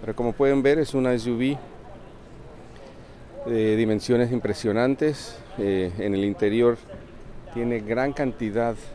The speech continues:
de detalles de lujo.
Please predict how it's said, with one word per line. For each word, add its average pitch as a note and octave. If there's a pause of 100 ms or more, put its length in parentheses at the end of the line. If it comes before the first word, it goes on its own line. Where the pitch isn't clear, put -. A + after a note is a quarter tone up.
(1300)
de G2+ (1300)
detalles A#2
de G#2+
lujo. C3+